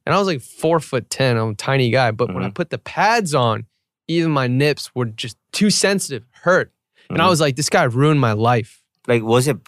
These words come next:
Speaker 2: uh, like, did it turn, like, purple? Like, really purple?
Speaker 1: Dude, it turned really purple.
Speaker 2: You didn't go see a doctor about this or,
Speaker 1: No,
Speaker 2: like, a
Speaker 1: like,
Speaker 2: nurse?
Speaker 1: how, "Hey, Mom. Mom.
Speaker 2: I have purple nurple.
Speaker 1: I have a purple nurples."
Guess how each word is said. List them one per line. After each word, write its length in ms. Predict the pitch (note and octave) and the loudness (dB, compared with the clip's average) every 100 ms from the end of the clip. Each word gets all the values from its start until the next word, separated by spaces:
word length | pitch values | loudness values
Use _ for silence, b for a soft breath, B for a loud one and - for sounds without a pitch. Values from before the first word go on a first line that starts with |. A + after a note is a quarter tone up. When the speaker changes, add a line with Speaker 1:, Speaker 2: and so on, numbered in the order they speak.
| - | -6
Speaker 2:
uh, 160 | G#2+ | -6
like, 220 | F2 G#2+ F2+ | -2 -2 0
did 140 | A2+ | -2
it 120 | A2 | -2
turn, 380 | - - A#2+ A#2 | -4 0 2 2
like, 220 | G#2 F2 | -2 -6
purple? 480 | - G2 A#2 G3 A#3+ - | -6 -2 -2 -4 -10 -4
Like, 180 | F#2+ E2+ | -4 -2
really 320 | F#2 A2+ A2+ | -2 0 -2
purple? 320 | - G#2 A#2 | -4 -6 -2
Speaker 1:
Dude, 180 | B2+ C3 | 0 0
it 60 | G2 | 0
turned 360 | - B2+ A2+ | 0 0 0
really 220 | B2 C3 B2 | 0 2 0
purple. 400 | - B2+ - A2 | 2 0 2 2
Speaker 2:
You 60 | |
didn't 200 | C#3+ D#3 | 2 2
go 80 | D3 | 2
see 200 | C#3 D3+ | 0 0
a 60 | B2 | 0
doctor 360 | G3 G3 G#3 | 2 0 0
about 280 | D#3 F3 F#3 | -2 0 -4
this 180 | G3+ G3 | -6 -6
or, 40 | - | 0
Speaker 1:
No, 120 | A2 | 2
Speaker 2:
like, 160 | G2+ F#2+ | 2 2
a 40 | |
Speaker 1:
like, 120 | A2+ | 0
Speaker 2:
nurse? 120 | A2+ | 2
Speaker 1:
how, 200 | C3+ B2 - | 0 0 -2
"Hey, 160 | D3 C#3+ | 0 2
Mom. 460 | B2+ C#3 B2+ G#2+ - _ _ _ _ _ | 2 2 2 -2 -10 _ _ _ _ _
Mom. 400 | C3+ D3+ C3+ A2 - | 2 2 2 -2 -2
Speaker 2:
I 120 | A2 | 2
have 160 | A2+ G#2 | 2 0
purple 300 | A#2 G#2+ A2+ | 0 0 0
nurple. 380 | A2 C3+ A#2 D2+ | 0 0 -2 -2
Speaker 1:
I 100 | B2+ | 2
have 200 | C3+ C#3+ B2 | 4 4 0
a 20 | - D3 | -4 -6
purple 380 | - D3+ D3+ C3 | 0 2 2 2
nurples." 520 | B2+ C3+ - G#2+ G#2 | 4 4 2 -6 -6